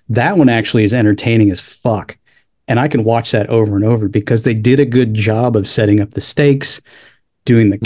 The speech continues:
Speaker 1: characters. It's, it seems very organic almost. Uh, I mean, it's campy as hell,
Speaker 2: Yeah.
Speaker 1: but, you know, whatever. Whereas Dick
Speaker 2: There's
Speaker 1: Tracy just, it doesn't have, it can't, it doesn't really work to carry that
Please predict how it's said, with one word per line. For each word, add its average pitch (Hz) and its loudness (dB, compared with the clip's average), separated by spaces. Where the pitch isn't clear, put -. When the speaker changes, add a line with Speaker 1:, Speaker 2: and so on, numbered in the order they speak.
Speaker 1:
characters. 135 2
It's, - -4
it 135 0
seems 123 2
very 117 0
organic 107 0
almost. 117 0
Uh, 107 -2
I 117 -4
mean, 120 4
it's 113 0
campy 151 2
as 95 -2
hell, 104 -2
Speaker 2:
Yeah. 107 -2
Speaker 1:
but, 104 -2
you 123 2
know, 107 2
whatever. 107 -2
Whereas 127 0
Dick - 2
Speaker 2:
There's 156 4
Speaker 1:
Tracy 151 2
just, 113 -2
it 123 0
doesn't 139 2
have, 120 -2
it 117 -4
can't, 147 0
it 156 0
doesn't 127 2
really 135 4
work 120 0
to 110 -2
carry 113 0
that 104 -2